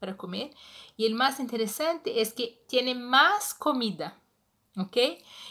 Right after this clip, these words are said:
Entonces, ellos tenían que llevar un animalito, ¿sí? Una vaca o un cor-, cordero o un carnero. Espero que esté correcto los animales en español.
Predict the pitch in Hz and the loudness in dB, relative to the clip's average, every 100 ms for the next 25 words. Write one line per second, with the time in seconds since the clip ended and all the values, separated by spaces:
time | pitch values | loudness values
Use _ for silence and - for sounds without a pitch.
0 | - 202 202 233 247 226 220 233 233 220 | -6 -2 0 0 0 2 2 2 -2 0
1 | 226 226 - 202 190 196 185 170 - 196 | -2 -2 2 2 2 2 2 0 0 0
2 | 185 185 175 165 165 170 175 - 240 415 | 0 -2 -4 -4 -6 -8 -4 2 4 2
3 | - _ _ - - 208 262 - 185 165 | -6 _ _ -16 -8 -4 -4 -6 -8 -8
4 | 170 208 233 226 214 202 196 185 185 175 | 2 6 8 8 4 -2 -2 -2 -2 -4
5 | 175 175 - _ - 190 175 - - - | -6 -12 -16 _ -8 -6 -6 -12 -14 -10
6 | 170 170 226 247 240 214 190 185 190 - | -2 6 8 8 6 4 0 -2 -8 -18
7 | - - - - 196 196 190 - 190 185 | -20 -20 -10 0 4 4 4 2 0 0
8 | 185 180 - 170 165 190 233 247 208 190 | -4 -8 -4 -4 -2 4 4 6 4 2
9 | 185 - - - - - - - 196 190 | -2 -10 -20 -20 -20 -20 -14 -4 -2 -2
10 | 196 - 190 180 196 - 180 175 180 185 | -4 -4 -2 -4 -4 -8 -10 -6 -6 -6
11 | 180 175 175 185 170 185 180 190 277 | -6 -6 -8 -12 -12 -12 -6 -4 -6